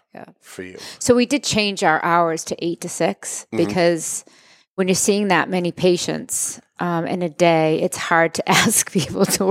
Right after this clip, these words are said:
Speaker 1: work twelve, fourteen hour
Speaker 2: Mm-hmm.
Speaker 1: days.
Speaker 2: Mm-hmm.
Speaker 1: So, um, and you're not leaving at, you know, when you, when the hours were eight to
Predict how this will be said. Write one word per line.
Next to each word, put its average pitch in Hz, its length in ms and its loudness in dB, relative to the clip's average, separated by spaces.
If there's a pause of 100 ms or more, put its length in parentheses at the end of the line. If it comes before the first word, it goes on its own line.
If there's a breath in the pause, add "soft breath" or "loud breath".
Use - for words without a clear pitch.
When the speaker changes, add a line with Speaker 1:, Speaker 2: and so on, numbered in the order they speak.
(140)
Speaker 1:
work - 300 -2 (460 loud breath)
twelve, 165 400 2
fourteen 165 440 0
hour 135 220 -2
Speaker 2:
Mm-hmm. - 160 0
Speaker 1:
days. - 380 -4
Speaker 2:
Mm-hmm. 82 180 -14 (280)
Speaker 1:
So, - 520 -4 (220)
um, 160 640 -6 (260)
and 233 300 2
you're 240 200 6
not 226 260 6
leaving 185 760 0 (140)
at, 180 480 2
you 180 100 -4
know, 165 140 0
when 165 140 -2
you, 170 200 0 (220)
when 175 280 -4
the 170 100 2
hours 160 260 4
were 170 100 0
eight 185 220 2
to - 80 -8